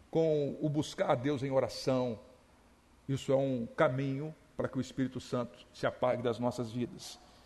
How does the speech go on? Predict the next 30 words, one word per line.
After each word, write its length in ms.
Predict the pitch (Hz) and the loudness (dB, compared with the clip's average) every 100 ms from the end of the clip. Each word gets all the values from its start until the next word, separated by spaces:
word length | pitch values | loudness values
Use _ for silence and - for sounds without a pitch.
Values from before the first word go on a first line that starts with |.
| - - - - | -20 -20 -16 4
E 60 | 147 | 10
a 60 | |
outra 200 | 165 180 | 10 10
coisa 300 | 160 165 151 | 6 4 4
que 80 | 139 | 2
ele 80 | 139 | -2
fala, 480 | - 180 147 107 - - - - - - | 6 10 10 6 -6 -16 -20 -20 -16 -6
ele 160 | 147 160 | -2 -2
diz: 440 | 117 139 139 - - | -2 -4 -4 -8 -6
"Afastem-se 640 | 127 - 202 202 208 180 | -2 4 4 4 -2 -2
de 120 | 147 | -2
toda 220 | 151 147 | 4 4
forma 280 | 131 139 131 | 6 2 2
de 100 | 120 | 0
mal 360 | 123 165 196 - - | 6 6 6 0 -6
e 60 | |
que 100 | 139 | 2
o 60 | 185 | 2
próprio 360 | - 226 233 180 | 6 6 6 4
Deus 200 | 165 156 | 4 4
da 100 | 143 | 6
paz 400 | 165 190 202 - | 8 8 6 4
os 160 | 262 - | 6 8
santifique 840 | 247 196 175 233 262 285 262 - - - - - | 6 6 4 6 8 6 4 -8 -20 -20 -2 6
inteiramente." 1700 | 320 359 269 - - 220 262 254 180 208 160 147 139 - - - - - _ _ - - - - - | 6 6 -4 -10 10 12 12 4 4 4 4 0 0 -4 -12 -14 -16 -20 _ _ -20 -20 -20 -20 -6
Santificação 800 | 151 - 160 151 135 170 226 226 - - - - | -4 -2 2 2 4 6 4 2 -8 -20 -20 -6
é 220 | 135 151 - | 2 2 2
separação, 680 | - - 185 196 180 180 135 - - - | 0 4 8 8 8 6 4 0 -14 -4
viver 280 | 135 156 - | 0 2 2
separado, 560 | 202 190 165 139 - | 4 8 10 10 6